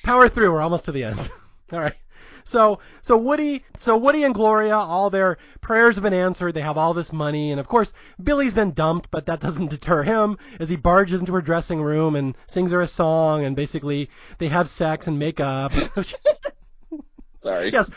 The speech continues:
Speaker 1: Would you, uh, would you care to comment on that?
Speaker 2: No, no. Just, just how well and quickly that, that worked, and that somehow all along he's been writing an acoustic, uh, ballad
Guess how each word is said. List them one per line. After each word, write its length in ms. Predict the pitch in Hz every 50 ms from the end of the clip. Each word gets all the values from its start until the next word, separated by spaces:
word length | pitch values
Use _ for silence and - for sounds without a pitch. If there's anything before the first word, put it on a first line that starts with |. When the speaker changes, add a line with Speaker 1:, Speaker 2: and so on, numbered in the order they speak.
| - -
Speaker 1:
Would 360 | 233 202 185 - 220 220 185
you, 140 | 226 226 208
uh, 80 | 202 208
would 140 | 190 208 185
you 120 | 208 190
care 220 | - - 226 220 214
to 80 | 214
comment 400 | 208 - 247 190 185 196 202 202
on 140 | 208 202 202
that? 260 | 208 208 220 214 - -
Speaker 2:
No, 280 | 160 156 147 143 131 - 147
no. 340 | 160 160 143 135 127 127 123 - - - - _
Just, 340 | - - 151 147 - - -
just 200 | 170 180 175 -
how 340 | - 135 135 131 120 110 -
well 380 | - 113 110 110 104 98 101 104
and 120 | 95 90
quickly 420 | - - - 92 - - 92 87 87
that, 260 | 80 76 71 71 _ - -
that 200 | 104 92 80 82
worked, 340 | 87 87 85 85 - - - -
and 220 | 110 117 117 120
that 200 | 117 120 113 - _ _ _ _ _ - - _
somehow 440 | - - 359 311 - - 156 135 127
all 300 | 113 98 110 113 107 101
along 260 | 101 98 98 98 98
he's 220 | 95 110 104 98
been 160 | - 117 107 104
writing 340 | 98 95 98 98 101 101
an 120 | 98 95 92
acoustic, 760 | 85 - - - - 120 - - - - 101 95 - - -
uh, 200 | 98 90 87 85
ballad 640 | 82 - 76 78 82 92 92 85 80 80 78 78